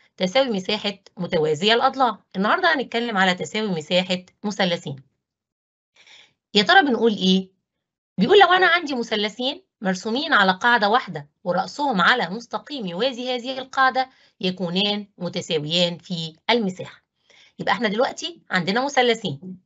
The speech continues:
ايه الشرط بتاعه ان هم يكونوا متساويين في المساحة؟ قال في هنا ايه؟ في شرطين مهمين جدًا يا سنة تانية. الشرط الاولاني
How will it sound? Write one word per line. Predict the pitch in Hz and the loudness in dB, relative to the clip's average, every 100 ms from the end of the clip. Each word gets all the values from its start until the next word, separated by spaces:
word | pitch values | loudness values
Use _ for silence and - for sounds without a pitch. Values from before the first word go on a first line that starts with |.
| _ 302 | _ 0
ايه | |
الشرط | 381 - 359 - | 0 4 2 2
بتاعه | 285 - 302 285 | -8 2 4 4
ان | 254 | 2
هم | 269 | 0
يكونوا | 269 269 269 | -2 0 -2
متساويين | 262 262 - 233 247 | -2 -2 -2 0 -2
في | 247 | -2
المساحة؟ | 226 226 247 247 254 _ - | -2 2 0 2 -4 _ -6
قال | 190 | -4
في | 208 233 | 0 2
هنا | 226 | 2
ايه؟ | 220 226 233 - | 4 2 0 -4
في | 185 | -2
شرطين | 185 175 240 | 0 0 0
مهمين | 254 247 202 214 | 2 2 2 2
جدًا | 214 196 | 2 2
يا | 233 262 | 2 2
سنة | 262 233 | 0 0
تانية. | 208 143 - _ - - - - | 0 -2 -6 _ -20 -20 -14 -4
الشرط | 190 339 381 | 2 2 2
الاولاني | 359 269 247 233 226 220 196 214 277 | 2 4 4 2 -2 -4 -2 -4 -6